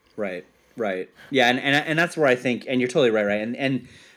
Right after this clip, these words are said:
to, to be clear, this demo was fairly curated. There was not a lot of free space for us to just go and do, and I talked to a bunch of other people to say, like, how far did they let you go? Like, did they let you try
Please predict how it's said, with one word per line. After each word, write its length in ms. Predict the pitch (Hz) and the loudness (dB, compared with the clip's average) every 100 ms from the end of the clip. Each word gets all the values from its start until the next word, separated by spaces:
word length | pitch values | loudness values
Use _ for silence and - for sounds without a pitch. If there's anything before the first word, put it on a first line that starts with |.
| _ _ _ - | _ _ _ -12
to, 140 | - 151 | -6 -4
to 140 | - | 0
be 140 | 165 156 | 0 0
clear, 320 | 151 107 98 | 0 0 2
this 180 | 170 - | 0 0
demo 420 | 165 143 143 127 | 4 4 4 2
was 300 | 117 110 107 | 2 0 -4
fairly 880 | - - - 147 131 135 131 113 104 | -12 -16 -6 0 2 2 2 -2 -4
curated. 720 | 104 - 107 92 85 78 - | -8 -6 -6 -6 -10 -14 -12
There 140 | 110 110 | -4 -2
was 220 | 113 110 | -2 -4
not 280 | 117 123 127 | -2 0 0
a 40 | |
lot 240 | 113 107 98 | 0 -2 -4
of 80 | |
free 760 | - - - 110 104 101 98 - _ _ _ _ | -10 -20 -14 -6 -2 -2 -2 -6 _ _ _ _
space 640 | - - - 107 95 - | -6 -4 0 0 0 -6
for 200 | - 107 | -8 -4
us 140 | 98 95 | -4 -4
to 120 | 101 | -10
just 180 | 98 98 | -10 -8
go 200 | 104 101 | -6 -4
and 120 | 101 | -4
do, 200 | 98 104 | -4 -4
and 100 | 104 | -2
I 60 | 101 | -4
talked 360 | 101 120 117 - | -4 -6 -6 -10
to 320 | 104 95 92 - - _ | -6 -6 -8 -14 -20 _
a 40 | 113 | -6
bunch 220 | 117 107 | -4 -4
of 80 | 107 | -4
other 200 | 101 98 | -4 -4
people 500 | 110 101 98 90 87 | -6 -6 -6 -8 -8
to 160 | - | -10
say, 200 | 104 107 | -4 -2
like, 220 | 101 92 - | 0 -4 -6
how 100 | 123 | -6
far 220 | - 175 | -2 -2
did 100 | 175 | 0
they 40 | |
let 180 | 139 135 | -4 -6
you 80 | 113 | -8
go? 160 | 165 | -6
Like, 180 | 117 95 | -4 -6
did 140 | 107 101 | -8 -6
they 120 | 104 | -4
let 260 | 107 107 | -4 -6
you 40 | 104 | -10
try 640 | - 147 143 131 120 101 | -6 -2 0 0 0 -2